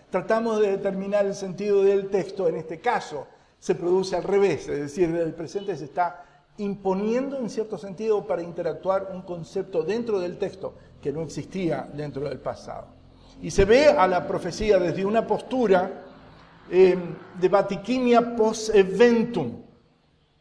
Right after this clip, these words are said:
Eh, este posiblemente, no se preocupen, sea uno de los términos más difíciles que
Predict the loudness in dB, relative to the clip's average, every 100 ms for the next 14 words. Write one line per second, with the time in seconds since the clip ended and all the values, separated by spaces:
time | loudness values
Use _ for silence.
0 | _ _ _ _ _ _ _ _ -10 -8
1 | -6 -6 -6 -6 -6 -4 -4 -4 -4 -4
2 | -6 -10 -12 -8 -8 -10 -16 -12 -10 -8
3 | -6 -4 -4 -4 -4 -4 -6 -6 -6 -8
4 | -10 -10 -8 -10 -10 -12